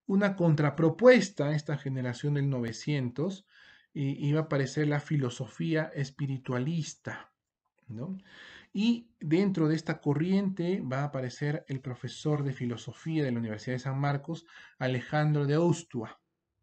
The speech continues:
donde él promueve que se limite la educación técnica y, eh, se promueve que hay una formación,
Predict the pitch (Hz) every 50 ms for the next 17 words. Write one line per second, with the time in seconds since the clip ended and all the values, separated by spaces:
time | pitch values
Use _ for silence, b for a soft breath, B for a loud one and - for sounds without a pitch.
0 | _ b b b b b b b b b _ 160 143 156 214 240 247 214 190 156
1 | 131 135 143 170 196 240 247 b b b b b _ - 151 170 190 208 208 -
2 | - - _ _ 170 170 165 156 151 156 160 175 202 233 247 254 247 220 170 143
3 | 139 139 139 139 147 - - _ _ _ b b b b b b b b b b
4 | _ _ _ _ - - 196 202 220 233 247 254 247 247 - - _ - - -
5 | - - - - 185 190 208 220 226 226 - - _ _ _ _ _ _ _ _
6 | _ _ _ - 160 165 170 175 170 165 170 185 214 247 269 247 - - - -
7 | 143 139 139 131 120 120 120 120 120 117 117 - 131 123 120 - - - 160 156
8 | 156 151 151 147 139 - - - - _ - 202 214 220 190 156 135 135 135 131
9 | 127 - - 139 135 151 175 190 b b b b b b b b b b _ _
10 | - 190 214 233 247 247 247 - - 156 143 139 135 131 131 127 127 127 127 127
11 | - - _ - - - 160 151 151 - 156 156 156 165 185 196 196 190 185 165
12 | - - 165 170 180 185 190 180 170 175 - 156 151 147 143 143 139 135 131 -
13 | - 180 175 180 185 185 185 185 190 190 196 208 233